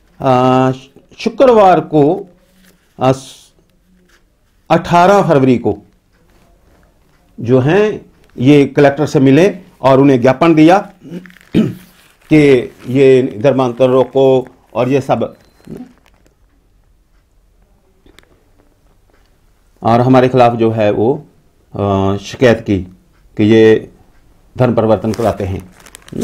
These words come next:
आ, और फिर ये चर्च ना बने। मूल मुद्दा क्या है? मूल बात ये है इन्हें कि वहाँ पर एक तो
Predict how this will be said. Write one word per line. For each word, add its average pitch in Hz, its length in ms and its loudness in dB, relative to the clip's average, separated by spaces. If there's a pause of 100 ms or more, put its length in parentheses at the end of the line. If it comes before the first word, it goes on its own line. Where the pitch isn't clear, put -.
(560)
आ, 98 200 0
और 107 440 2
फिर 113 200 2
ये 120 200 4
चर्च 196 320 0
ना 147 120 4
बने। 104 260 0 (680)
मूल 156 400 4
मुद्दा 202 260 2
क्या 113 200 0
है? - 280 -10 (200)
मूल 156 360 4
बात 208 260 2
ये 170 280 2
है 147 240 2
इन्हें 127 300 -2 (1700)
कि 226 380 0 (460)
वहाँ 208 440 0
पर 127 560 -4
एक 135 200 -2
तो - 340 0